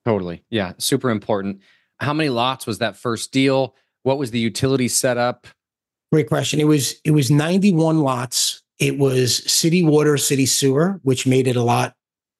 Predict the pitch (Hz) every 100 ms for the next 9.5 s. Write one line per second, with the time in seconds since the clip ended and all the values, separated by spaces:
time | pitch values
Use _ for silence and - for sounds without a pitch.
0 | - 160 147 123 120 113 135 _ - -
1 | _ 160 156 151 147 131 - - 165 185
2 | 190 165 151 143 139 - - - 139 131
3 | 127 123 - - 139 135 - - - -
4 | 160 156 143 143 127 147 143 139 127 131
5 | - 143 143 131 - - _ - 147 143
6 | 135 - - 180 175 165 127 123 123 -
7 | 139 117 - - 151 131 135 156 151 147
8 | 135 - - _ 143 165 160 147 151 135
9 | 127 127 127 120